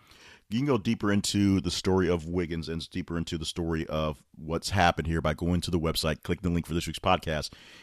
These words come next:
and reading further the story that was provided to us by the news site, W J C L dot com.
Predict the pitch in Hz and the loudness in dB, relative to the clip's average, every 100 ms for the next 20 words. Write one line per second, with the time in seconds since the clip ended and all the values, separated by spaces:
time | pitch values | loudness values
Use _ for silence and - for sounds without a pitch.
0 | - 82 85 82 85 87 80 80 82 - | -8 -4 -2 -4 -4 -4 -4 -6 -8 -10
1 | 80 69 65 - 78 73 76 78 73 - | -8 -8 -10 -8 -6 -6 -6 -4 -6 -8
2 | 76 80 73 - _ _ - 82 78 76 | -8 -4 -4 -4 _ _ -6 -2 -2 -2
3 | - 87 76 80 82 87 85 82 - - | -8 -8 -6 -4 -4 -2 -4 -6 -8 -6
4 | 85 71 - _ _ _ _ _ _ - | -4 -6 -10 _ _ _ _ _ _ -6
5 | 76 78 78 78 73 - - 60 60 - | -4 -4 -4 -4 -4 -6 -6 -8 -10 -12
6 | - - - | -14 -16 -20